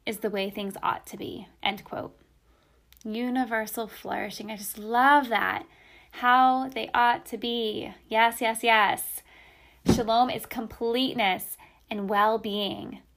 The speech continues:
It's used in the context of the welfare of others when someone is in harmony with another or when someone seeks the good of, like, a city or a country. It's just completeness.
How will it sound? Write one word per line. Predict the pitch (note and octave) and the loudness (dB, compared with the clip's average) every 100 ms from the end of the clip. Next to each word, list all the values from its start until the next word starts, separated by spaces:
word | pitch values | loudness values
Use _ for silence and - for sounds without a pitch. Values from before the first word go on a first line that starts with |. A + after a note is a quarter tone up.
| _ _ _ _ _ | _ _ _ _ _
It's | A#3 A3+ | -4 0
used | C#4 D#4+ | 0 2
in | E4 | 2
the | E4 | 2
context | C4+ B3 A#3+ - | 2 2 0 2
of | G#3 G3+ | 2 2
the | |
welfare | G#3 G3+ G#3+ A3 | 4 4 4 2
of | - | 2
others | F#3+ G3+ A#3 B3+ | 2 4 2 2
when | A3 G3+ | -2 -2
someone | A3 G#3 G#3 | 0 0 0
is | - G3 | -2 -4
in | G3 | -8
harmony | - C4 C4+ B3+ B3+ | 0 6 6 6 2
with | B3 | 2
another | A#3+ A#3+ A3+ A#3 A3+ | 2 4 6 6 6
or | G#3+ G3 F#3+ F#3+ | 4 2 2 0
when | G3 F#3+ | -4 -4
someone | G#3 G#3 G3+ | -4 -4 -6
seeks | G3+ G#3+ | -8 -8
the | - | -8
good | F3+ G#3 G#3 | -4 0 0
of, | G3+ | 0
like, | G3 | -4
a | - | -6
city | - G#3+ G#3 G3 | -6 -4 -2 -2
or | |
a | F#3+ | -4
country. | - F#3 G#3+ A#3 B3+ - - - _ _ _ - | -6 -6 -2 -2 -2 -8 -20 -20 _ _ _ -12
It's | A#3+ | -8
just | C4+ C4 - | -6 -6 -6
completeness. | A#3 G3+ - G3+ G#3+ C4+ - G3 - - - - | -10 -10 -10 -4 0 0 -2 -6 -6 -6 -8 -10